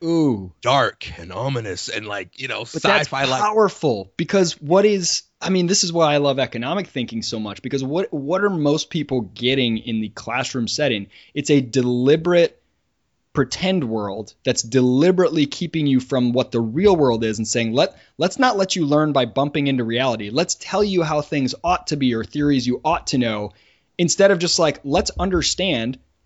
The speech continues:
Speaker 1: how the world actually works, not what we wish it was, whether it's political science and what the, what a state should be and how laws should be made, or whether, you know,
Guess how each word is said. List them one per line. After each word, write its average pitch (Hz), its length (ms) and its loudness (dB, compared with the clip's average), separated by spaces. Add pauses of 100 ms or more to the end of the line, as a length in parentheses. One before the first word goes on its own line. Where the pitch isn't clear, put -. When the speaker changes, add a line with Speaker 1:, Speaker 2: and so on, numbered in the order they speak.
Speaker 1:
how 185 300 2
the 175 80 2
world 156 440 2 (200)
actually 170 440 0
works, - 360 -6
not 160 300 0 (140)
what 135 240 0
we 147 280 0 (100)
wish 127 320 0
it 151 120 -2
was, 131 380 2
whether 135 220 4
it's 127 100 -2
political 139 420 -4
science 123 500 -2
and 117 120 -2
what 120 140 -4
the, 131 80 -8
what 135 160 0
a 127 40 -2
state - 480 -2
should 143 460 0
be 135 280 2
and 127 80 2
how 131 120 -2
laws 127 340 0
should 143 300 -4
be 127 100 4
made, 120 320 0
or 120 80 -2
whether, 131 220 0
you 160 80 -4
know, 120 160 -4